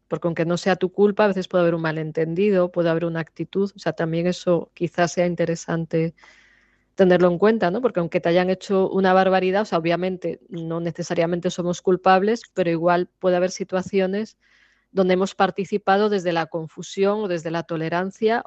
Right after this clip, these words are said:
o, o desde, o sea, sin culpabilizarnos, pero sí entendiendo que, por ejemplo, en una dinámica de pareja, que es a lo que voy, por, por dar un ejemplo que la gente pueda,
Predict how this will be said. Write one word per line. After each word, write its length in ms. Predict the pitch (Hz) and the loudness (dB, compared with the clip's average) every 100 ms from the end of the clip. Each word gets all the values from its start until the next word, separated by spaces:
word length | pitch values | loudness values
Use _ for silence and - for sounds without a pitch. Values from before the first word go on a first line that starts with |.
| - | -8
o, 200 | 165 - | -8 -6
o 120 | - 160 | -6 -4
desde, 520 | 165 156 170 160 - _ | -6 -4 -2 -2 -4 _
o 40 | |
sea, 140 | - 151 | -8 -6
sin 240 | - 170 | -2 -2
culpabilizarnos, 1040 | 175 175 180 170 180 170 190 196 226 269 | 2 4 4 4 2 0 0 0 -2 -6
pero 220 | - 180 175 | -6 -6 -4
sí 160 | - | -4
entendiendo 800 | 190 196 202 202 202 208 214 233 - _ _ _ _ _ | -4 -2 -4 0 -2 -2 -4 -6 -12 _ _ _ _ _
que, 100 | - | -10
por 140 | - | -8
ejemplo, 300 | 156 202 180 | -2 0 2
en 60 | 160 | 2
una 140 | 175 | 2
dinámica 460 | 180 185 185 180 185 | 0 0 -2 0 0
de 80 | 180 | 0
pareja, 540 | 180 196 202 208 - _ _ _ - | 0 -2 -4 -8 -10 _ _ _ -12
que 80 | 165 | -8
es 80 | 160 | -6
a 60 | |
lo 100 | 160 | -4
que 140 | 170 165 | -2 2
voy, 260 | 190 196 - _ _ _ _ _ | 2 0 -6 _ _ _ _ _
por, 120 | - - | -20 -12
por 200 | - 151 | -8 -2
dar 140 | 160 | -2
un 100 | 170 | -2
ejemplo 420 | 165 180 165 175 | -4 -6 -2 0
que 100 | 170 | 0
la 120 | 165 165 | -4 -4
gente 320 | 185 175 180 | -6 -6 0
pueda, 360 | 180 175 170 | 2 2 2